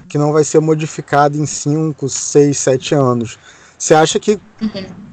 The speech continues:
Speaker 1: com esse argumento da crise de representativi-, representatividade, nosso sistema não funciona, as pessoas não entendem os
Speaker 2: Uhum.
Speaker 1: partidos, isso, pra você, isso abre brecha pra algumas propostas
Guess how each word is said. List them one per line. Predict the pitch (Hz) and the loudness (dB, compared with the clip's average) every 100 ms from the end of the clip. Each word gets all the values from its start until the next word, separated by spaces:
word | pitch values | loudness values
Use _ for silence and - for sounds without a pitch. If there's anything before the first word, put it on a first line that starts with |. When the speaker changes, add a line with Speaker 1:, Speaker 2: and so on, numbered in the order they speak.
| - - _ _ - 247 - | -20 -20 _ _ -10 -8 0
Speaker 1:
com | 165 208 | 4 6
esse | 240 - | 4 4
argumento | 196 185 175 165 156 156 | 2 4 4 4 0 2
da | 143 | 0
crise | - 151 | 0 -2
de | 143 | 2
representativi-, | 143 147 139 143 - 147 147 - - - - | 0 4 2 2 -4 -8 -8 -14 -20 -18 -8
representatividade, | 123 143 139 143 143 139 139 139 123 139 135 113 110 - - - | -2 0 2 2 0 -2 -4 0 4 4 4 0 -6 -10 -18 0
nosso | 139 139 | 2 2
sistema | - - 156 147 | -2 -2 0 0
não | 147 | -2
funciona, | 143 160 - 123 123 147 139 127 | -2 -6 -6 -4 2 2 2 0
as | 123 | -2
pessoas | - 147 147 131 | 0 2 4 2
não | 147 | 2
entendem | 151 147 143 147 | -2 -2 -2 -2
os | |
Speaker 2:
Uhum. | - | -2
Speaker 1:
partidos, | 147 135 190 143 131 113 - - - - | -4 -4 -2 0 0 -2 -10 -20 -20 -2
isso, | 160 - 175 170 160 - _ _ _ - | -2 2 6 6 6 -2 _ _ _ 0
pra | 165 | 4
você, | 180 190 190 | 4 6 4
isso | - 165 | 4 2
abre | 180 226 | 4 2
brecha | 165 151 156 143 143 | 4 2 4 0 -4
pra | 131 143 | -2 -2
algumas | 139 143 160 | 0 -2 -8
propostas | - 160 - 147 151 - 147 135 | -2 -2 2 2 2 2 -2 -2